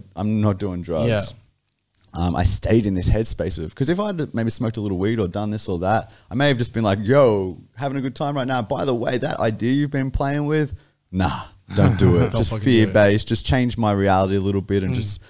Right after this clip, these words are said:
Speaker 1: so I'm really glad I stayed in that, um, consistent headspace. And eventually I was like, "Yeah, this is something I really wanna do. I can see some good here." The most challenging part of the year, um, 'cause
Speaker 2: But
Speaker 1: what I did, I, I
Speaker 2: Yeah.
Speaker 1: drove around Australia in a camper van. I wrote, oh, just like a little van kind of thing.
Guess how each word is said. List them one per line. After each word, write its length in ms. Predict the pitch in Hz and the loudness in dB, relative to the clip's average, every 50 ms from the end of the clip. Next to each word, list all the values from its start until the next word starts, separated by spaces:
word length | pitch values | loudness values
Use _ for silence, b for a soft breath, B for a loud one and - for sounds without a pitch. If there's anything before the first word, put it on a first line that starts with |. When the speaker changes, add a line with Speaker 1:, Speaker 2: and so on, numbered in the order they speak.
| B B B B B | B B B B B
Speaker 1:
so 140 | - - 123 | -2 0 0
I'm 140 | 120 127 | 2 2
really 160 | 139 139 135 123 | 4 2 2 4
glad 240 | 117 110 104 107 | 4 4 4 4
I 60 | 98 92 | 4 2
stayed 420 | - - - 95 90 92 95 87 | 0 -2 -2 0 2 2 2 0
in 140 | 87 82 82 | 0 -2 -4
that, 260 | 80 78 76 - - - | -4 -4 -6 -6 -8 -12
um, 160 | - 73 71 | -12 -12 -10
consistent 500 | - - 90 - - 85 - - 80 73 | -10 -10 -10 -10 -8 -10 -10 -10 -8 -6
headspace. 560 | 95 98 85 78 - - - 69 71 80 - - | -6 -6 -6 -6 -8 -8 -8 -8 -8 -6 -6 -8
And 80 | 82 | -8
eventually 340 | 82 85 78 76 - - 80 | -8 -10 -10 -10 -10 -10 -8
I 40 | 82 | -8
was 100 | 87 - | -6 -6
like, 180 | 80 80 - - | -8 -8 -8 -6
"Yeah, 100 | - 90 | -6 -6
this 120 | 92 98 | -6 -6
is 80 | 104 - | -8 -10
something 180 | - - 82 | -10 -10 -10
I 40 | 85 | -8
really 200 | 85 85 90 90 | -8 -6 -6 -6
wanna 200 | 85 82 85 82 | -6 -8 -10 -10
do. 120 | 78 87 80 | -8 -8 -10
I 60 | 78 | -10
can 140 | - 90 - | -10 -12 -12
see 120 | - 90 | -10 -10
some 160 | 87 - 87 | -10 -12 -12
good 200 | 80 - 92 85 | -10 -10 -10 -10
here." 180 | 90 90 76 73 - B B B B B B | -8 -10 -12 -12 -16 B B B B B B
The 60 | 107 | -2
most 200 | 120 120 120 - | -2 -2 -2 -2
challenging 340 | 135 131 131 139 123 117 107 | -2 -2 -2 -2 -2 -4 -4
part 320 | - 110 98 92 - - | -2 0 0 0 0 -2
of 180 | 87 85 80 - | -4 -6 -6 -6
the 120 | - 85 | -6 -6
year, 380 | 85 78 78 76 69 67 64 - b b b b b b b b b b | -4 -4 -2 -2 -2 -4 -4 -8 b b b b b b b b b b
um, 140 | b 80 - | b -4 -4
'cause 120 | 90 - 110 | -2 0 2
Speaker 2:
But 100 | 156 139 | 2 4
Speaker 1:
what 60 | 127 | 4
I 40 | 113 | 4
did, 180 | 110 127 113 | 4 4 4
I, 60 | 113 107 101 | 6 6 6
I 60 | 95 110 | 4 2
Speaker 2:
Yeah. 100 | 107 101 | 0 2
Speaker 1:
drove 380 | 98 131 135 139 139 135 117 | 4 4 6 6 4 4 2
around 260 | 95 113 113 110 110 | 0 0 2 2 2
Australia 680 | 104 98 - - - 92 87 90 90 90 87 87 82 - - | 2 0 0 0 0 2 2 4 4 4 2 2 0 -2 -4
in 140 | - 90 90 | -6 -6 -6
a 40 | 90 | -4
camper 280 | - 104 80 80 87 | -4 -4 -4 -4 -6
van. 300 | 80 76 76 78 80 82 | -6 -6 -6 -6 -6 -6
I 180 | 58 67 78 80 | -6 -6 -6 -6
wrote, 400 | 80 82 90 92 92 90 90 - - _ _ _ - 85 | -6 -4 -4 -2 -2 -2 -4 -6 -8 _ _ _ -12 -12
oh, 60 | - - | -10 -10
just 160 | - 87 85 | -10 -12 -12
like 80 | 80 80 | -12 -12
a 20 | - | -12
little 140 | - - | -12 -12
van 220 | - - - - 76 | -12 -12 -12 -12 -10
kind 160 | - 92 - | -10 -10 -10
of 60 | - | -10
thing. 140 | - - | -12 -12